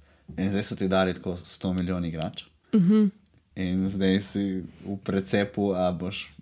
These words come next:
Speaker 1: se prebila čez ta ustaljen
Speaker 2: Mm.
Speaker 1: stil in šla nekam drugam, kar ni nujno, da je ta prava odločitev, ne.
Speaker 2: Mm.
Speaker 1: Tako da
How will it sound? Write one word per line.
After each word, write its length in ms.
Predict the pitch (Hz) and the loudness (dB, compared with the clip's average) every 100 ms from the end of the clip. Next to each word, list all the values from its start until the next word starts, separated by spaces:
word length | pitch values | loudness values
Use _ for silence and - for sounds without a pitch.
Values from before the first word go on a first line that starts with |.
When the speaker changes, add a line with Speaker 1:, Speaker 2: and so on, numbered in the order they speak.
| - | -20
Speaker 1:
se 400 | - - 85 85 - - _ _ _ _ | -18 -6 -4 -4 -6 -14 _ _ _ _
prebila 540 | - 90 95 107 117 | -2 0 2 4 4
čez 300 | 120 - 101 | 2 -4 -6
ta 340 | - 98 92 90 - - - - _ _ | -2 -2 -2 -4 -14 -20 -20 -20 _ _
ustaljen 800 | - 92 - 92 98 101 95 95 - - - | -12 -8 -6 -2 0 0 -2 -6 -14 -20 -20
Speaker 2:
Mm. 400 | - 226 208 196 190 | 0 2 4 2 0
Speaker 1:
stil 460 | - - - 113 131 | -8 -6 2 4 4
in 120 | 104 | 0
šla 260 | 98 - 101 | -2 0 0
nekam 280 | 101 - 95 | 0 0 0
drugam, 500 | 92 92 92 151 160 - _ _ _ _ _ | 0 0 0 0 -2 -8 _ _ _ _ _
kar 200 | - 101 | 0 0
ni 160 | 107 107 | 2 4
nujno, 380 | 110 110 98 92 | 4 4 2 0
da 160 | 90 | 0
je 360 | 92 92 87 90 - _ _ _ _ | -2 -2 -4 -8 -14 _ _ _ _
ta 60 | - | -6
prava 280 | - 92 87 | 2 2 2
odločitev, 520 | 87 90 - 92 - | -2 -4 -4 -6 -6
ne. 180 | 73 92 - - | -8 -10 -12 0
Speaker 2:
Mm. 400 | 202 196 196 190 | 4 6 6 2
Speaker 1:
Tako 180 | - 101 | 0 0
da 260 | 95 92 | 2 0